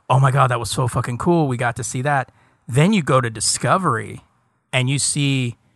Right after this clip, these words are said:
you know, the kind of visuals that they're putting in there. I mean, even in season two,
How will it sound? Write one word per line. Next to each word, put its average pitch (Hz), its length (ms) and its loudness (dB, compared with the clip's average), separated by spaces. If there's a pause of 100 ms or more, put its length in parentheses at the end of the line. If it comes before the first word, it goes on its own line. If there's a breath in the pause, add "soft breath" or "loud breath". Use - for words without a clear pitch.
(300)
you 143 120 -2
know, 127 200 4
the 120 120 -4
kind 139 220 0
of 120 80 -2
visuals 127 460 0
that 117 120 -6
they're 113 120 -8
putting 127 260 -4
in 123 80 -4
there. 180 180 -2
I 175 60 -2
mean, 196 200 0
even 254 200 -2
in 254 80 -2
season 190 340 -4
two, 240 300 -2